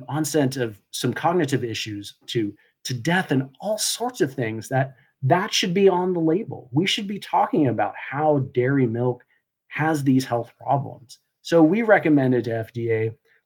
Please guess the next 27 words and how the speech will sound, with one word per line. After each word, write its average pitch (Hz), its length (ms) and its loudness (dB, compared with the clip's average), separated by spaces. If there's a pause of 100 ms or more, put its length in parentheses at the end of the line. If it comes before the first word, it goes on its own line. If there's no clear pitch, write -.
(100)
let's 233 260 2
talk - 280 0
about 127 280 0
the 156 80 -8
differences 110 520 -8
between 104 580 -6 (320)
dairy 117 240 2
milk 104 300 -6
and 98 100 -12
plant-based 104 500 -8
milks, 113 220 -10
because 135 320 -8
I - 40 -10
think 226 260 -2
in 190 100 4
the 143 60 6
long 151 400 0
run, 107 320 -6 (400)
plant-based 180 500 2
milks, 131 460 0 (140)
when 117 120 -2
you're 107 80 -4
talking 151 380 4
about 123 200 2
the 123 60 -4
nutritional 110 540 -6
value, 107 440 0